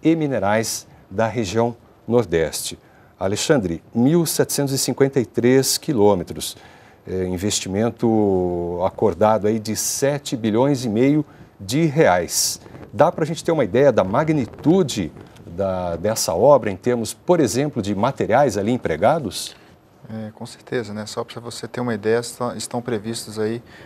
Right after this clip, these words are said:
Speaker 2: mais de três milhões de dormentes a serem empregados. E uma fabricação desse tamanho gera emprego, gera renda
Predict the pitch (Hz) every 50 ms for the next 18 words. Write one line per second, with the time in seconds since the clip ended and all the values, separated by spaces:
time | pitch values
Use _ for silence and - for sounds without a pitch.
0 | - - - 107 113 120 123 120 120 - - 120 127 135 143 131 127 127 123 113
1 | 113 117 117 110 113 110 113 110 107 98 98 104 104 104 101 - - - - -
2 | - 95 - - - 107 104 104 98 - - 101 98 92 92 90 - - - -
3 | - - - - _ - - - - - - - - - _ - 92 92 95 95
4 | 95 95 95 101 113 113 110 - 123 110 110 117 110 - 110 98 - - - 120
5 | 110 110 110 107 - - - - - 113 101 95 98 107 110 120 123 131 135 131
6 | - - - - - - - 98 110 110 107 107 101 92 - 107 107 113 123 123
7 | 110 107 101 104 107 101 98 98 90 92 101 101 113 117 120 120 123 117 120